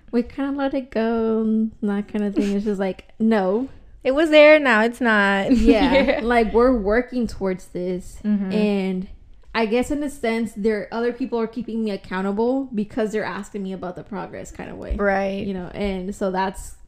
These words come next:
Speaker 1: one thing that's kept me going too.
Speaker 2: Mm-hmm.
Speaker 1: And by all means, like, I'm not saying, like, you should really care what people are going to think about you, but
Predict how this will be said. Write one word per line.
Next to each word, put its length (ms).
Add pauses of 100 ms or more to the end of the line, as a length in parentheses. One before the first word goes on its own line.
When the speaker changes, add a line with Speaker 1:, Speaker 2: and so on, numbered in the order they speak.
(380)
Speaker 1:
one 200
thing 140
that's 300 (120)
kept 400
me 220
going 380
too. 520
Speaker 2:
Mm-hmm. 580
Speaker 1:
And 600
by 140
all 180
means, 260
like, 180
I'm 120
not 160
saying, 240
like, 180
you 140
should 400 (420)
really 360
care 320
what 180
people 280
are 280 (720)
going 240
to 100
think 300
about 300
you, 320 (360)
but 640